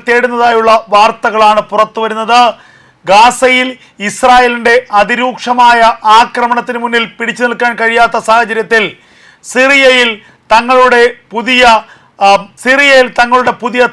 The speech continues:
താവളം തുറക്കുകയാണ് പാലസ്തീൻ ഇസ്ലാമിക് ജിഹാദ് എന്ന വാർത്തകൾ പുറത്തു വരികയാണ്. സിറിയൻ ഭരണാധികാരി അൽ ഷറയുടെ സംരക്ഷണത്തിൽ ഇസ്രായേലിനെതിരെ പുതിയ യുദ്ധമുഖം തുറക്കാനും ഇസ്രായേലിനെതിരെ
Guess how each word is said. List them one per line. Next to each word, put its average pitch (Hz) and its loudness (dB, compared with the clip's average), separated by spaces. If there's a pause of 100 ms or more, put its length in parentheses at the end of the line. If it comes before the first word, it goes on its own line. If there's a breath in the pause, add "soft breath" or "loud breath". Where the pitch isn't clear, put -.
താവളം 240 2
തുറക്കുകയാണ് 220 0 (300 soft breath)
പാലസ്തീൻ 240 0
ഇസ്ലാമിക് 226 -2 (100)
ജിഹാദ് 214 0
എന്ന 214 0
വാർത്തകൾ 208 0
പുറത്തു 208 -4
വരികയാണ്. 185 -4 (140)
സിറിയൻ 254 0
ഭരണാധികാരി 247 0
അൽ 240 2 (140)
ഷറയുടെ 247 0
സംരക്ഷണത്തിൽ 233 -2 (500 soft breath)
ഇസ്രായേലിനെതിരെ 247 0
പുതിയ 233 -4 (120)
യുദ്ധമുഖം 240 -4
തുറക്കാനും 226 -4 (240 soft breath)
ഇസ്രായേലിനെതിരെ 233 0